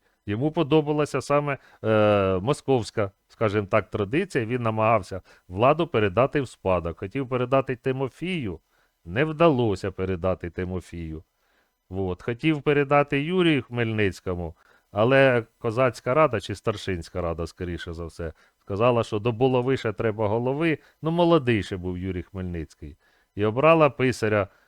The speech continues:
Богдана Хмельницького Івана Виговського гетьманом. А потім уже обрали Юрія Хмельницького.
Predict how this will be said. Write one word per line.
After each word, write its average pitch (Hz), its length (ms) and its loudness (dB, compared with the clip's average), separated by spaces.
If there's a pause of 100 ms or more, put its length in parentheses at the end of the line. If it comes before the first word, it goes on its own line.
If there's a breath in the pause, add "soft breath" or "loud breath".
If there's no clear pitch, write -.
(160 soft breath)
Богдана 104 420 2
Хмельницького 113 580 -4
Івана 123 280 0
Виговського 113 640 0
гетьманом. 85 640 -4 (440)
А 95 100 -2
потім 165 340 -2
уже 117 200 0
обрали 117 480 2
Юрія 120 320 -2
Хмельницького. 95 800 -8